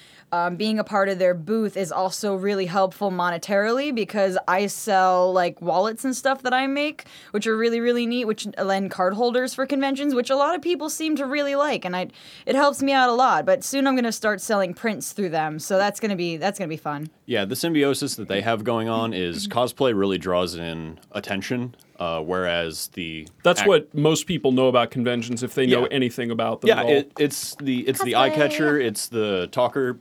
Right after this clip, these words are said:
Speaker 2: I mean, even when she wasn't in cosplay, she was, uh, trying to pull people in.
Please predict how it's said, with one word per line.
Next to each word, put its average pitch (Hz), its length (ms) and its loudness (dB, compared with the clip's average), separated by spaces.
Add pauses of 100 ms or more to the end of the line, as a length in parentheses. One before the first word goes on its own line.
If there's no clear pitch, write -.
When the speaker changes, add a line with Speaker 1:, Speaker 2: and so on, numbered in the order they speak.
(100)
Speaker 2:
I 101 140 -4
mean, 117 180 -4
even 131 220 0
when 117 100 -2
she 107 140 -4
wasn't 101 280 0
in 87 60 -6
cosplay, 90 420 -2
she 98 140 -2
was, 87 260 -2
uh, 82 240 -2
trying 90 260 -2
to 85 60 -6
pull 92 200 -2
people 95 320 -2
in. 90 340 -2